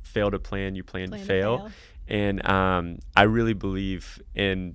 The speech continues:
Speaker 1: planning, not just, like, the work, but planning the fun too. And so we just started planning the date nights, um, at the beginning of the week, just like we would plan everything else. Like, "Hey, what are we doing this Friday night? What are we doing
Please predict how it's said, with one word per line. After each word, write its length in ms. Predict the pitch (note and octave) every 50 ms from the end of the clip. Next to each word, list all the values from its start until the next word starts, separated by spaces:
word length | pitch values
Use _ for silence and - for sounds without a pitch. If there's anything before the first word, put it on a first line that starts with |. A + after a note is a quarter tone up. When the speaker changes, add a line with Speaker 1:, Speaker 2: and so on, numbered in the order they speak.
| - -
Speaker 1:
planning, 500 | - - G#2+ G2+ G2+ G2 F#2+ F#2 F2+ F2+
not 160 | F2+ F#2+ F#2 -
just, 260 | - F#2 F2+ - -
like, 200 | F2 F2 - -
the 100 | - F2+
work, 360 | F2+ F2 F2+ G2+ A#2 - - -
but 160 | F#2 D#2+ -
planning 320 | - G2+ F#2+ F#2+ F#2+ F#2
the 80 | F#2+ F2+
fun 340 | - - F#2+ F#2 F#2+ G2 G2
too. 360 | - - G2+ G#2 A2 C#3+ - - - - - - - - -
And 140 | G2 G2+ -
so 180 | - G#2+ G2+
we 140 | G2 G2 G#2+
just 160 | A2 B2+ B2
started 320 | - - A2 G#2 G2+ F#2+ -
planning 420 | - G#2 F#2+ G2 G2+ G2+ G2 F#2 - -
the 100 | G2+ F2+
date 260 | - F#2+ G#2 - -
nights, 480 | G2+ F#2 F2+ F#2 - - - - - - -
um, 400 | G2+ F#2+ F2 F2 F2 F2 F2 F2 F2 -
at 120 | - -
the 40 | -
beginning 400 | E2+ F#2 F#2 F2+ G2+ G2 G2 F#2+
of 60 | F#2+
the 100 | F#2 F2+
week, 240 | F2+ F#2 G#2 G#2 -
just 220 | - F#2 F2+ - -
like 120 | F2+ -
we 100 | - G2
would 120 | F#2+ F#2 -
plan 220 | - G#2 F#2+ F#2
everything 380 | F#2 F2+ F2+ F2+ - F2+ F2 F2
else. 280 | F2 F#2+ F#2 - -
Like, 120 | D#2+ D2+ -
"Hey, 180 | G#2 A#2 A2+
what 160 | G2 F2+ G2 G#2
are 60 | G#2
we 80 | G#2+
doing 240 | G#2+ G#2 G#2 G#2 G2+
this 140 | G2+ G2 -
Friday 280 | - - F#2+ F#2 F#2+ F#2+
night? 320 | F#2+ F#2 F#2 F2 E2+ E2+
What 100 | F2 F#2
are 60 | F#2
we 120 | F2+ F#2+ F#2
doing 380 | F#2+ G2 G2 G2 F#2+ F#2+ F2+